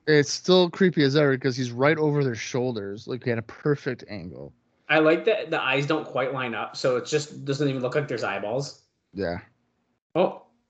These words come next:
Speaker 2: huge announcement of, about the future of N W A T N A tonight.
Speaker 1: If they announce this on T V without having Hogan lined up, I will die.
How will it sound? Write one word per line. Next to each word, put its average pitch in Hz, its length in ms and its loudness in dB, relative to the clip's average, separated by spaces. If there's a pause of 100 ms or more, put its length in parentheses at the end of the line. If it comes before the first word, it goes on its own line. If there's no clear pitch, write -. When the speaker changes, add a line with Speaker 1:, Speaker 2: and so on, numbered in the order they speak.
(480)
Speaker 2:
huge 233 500 6
announcement 147 440 2
of, 123 80 -8
about 127 300 0
the 139 80 -8
future 208 380 0
of 127 80 0
N 135 80 0
W 139 240 2
A 127 100 0
T 135 180 -2
N 135 80 2
A 175 120 4
tonight. 107 340 -6 (720)
Speaker 1:
If 147 160 4
they 160 160 6
announce 190 460 4
this 143 160 -6
on 135 140 0
T 131 200 -2
V 123 180 -6
without 113 480 -4
having 131 280 0
Hogan 113 580 -4
lined 113 320 -2
up, 104 240 -4
I 117 160 0
will 113 160 0
die. 87 340 -10